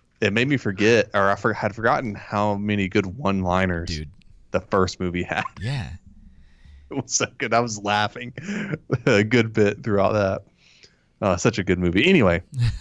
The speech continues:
Speaker 2: <laughs>
Speaker 1: anyway, you know what else is good? Our value for value system. And if you're new to us, or if you're not, and you've been listening to us while, listening to us for a while, then you know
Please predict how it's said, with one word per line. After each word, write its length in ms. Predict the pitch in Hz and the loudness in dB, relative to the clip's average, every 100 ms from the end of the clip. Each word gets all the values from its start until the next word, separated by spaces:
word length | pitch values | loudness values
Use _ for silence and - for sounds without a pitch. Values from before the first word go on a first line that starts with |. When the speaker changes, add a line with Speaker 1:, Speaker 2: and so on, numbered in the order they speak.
| 127 | -4
Speaker 2:
<laughs> 440 | - 208 - - | -6 -12 -14 0
Speaker 1:
anyway, 760 | 190 226 175 123 95 85 87 - _ - | 4 6 6 2 -2 -6 -8 -12 _ -10
you 180 | 127 | -2
know 60 | 196 | 2
what 120 | 185 | 4
else 180 | 185 - | 4 2
is 140 | 180 | -4
good? 300 | 170 196 202 - | 0 0 0 0
Our 120 | 107 | 0
value 280 | 110 113 120 | 2 2 2
for 120 | 117 | 0
value 300 | 98 98 104 | 2 2 2
system. 440 | 104 110 - 110 107 | 0 -4 -2 -6 -6
And 380 | 101 98 98 98 | -6 -4 -4 -4
if 160 | 101 98 | -6 -4
you're 120 | 104 | -2
new 260 | 120 202 202 | 4 4 4
to 260 | - 196 | 4 6
us, 220 | 214 226 - | 6 6 0
or 120 | - 117 | 2 2
if 140 | 117 | 2
you're 100 | 123 | 0
not, 380 | 156 214 202 - - - _ _ _ - _ | 2 2 0 -2 -16 -20 _ _ _ -20 _
and 120 | 117 120 | 0 2
you've 100 | 127 | 4
been 100 | 139 | 4
listening 260 | 143 151 | 4 2
to 120 | 143 | 4
us 120 | 156 - | 2 4
while, 380 | 147 147 - _ | 4 4 2 _
listening 920 | - 123 120 123 - 135 131 131 131 | -12 -2 0 0 0 -2 0 0 0
to 220 | 131 - - | 0 0 2
us 200 | 117 - | 0 0
for 240 | - 120 | 2 2
a 60 | 113 | 4
while, 300 | 113 139 113 | 4 4 2
then 180 | 98 101 | 2 0
you 100 | 110 | 0
know 480 | 123 151 90 95 | 2 4 6 4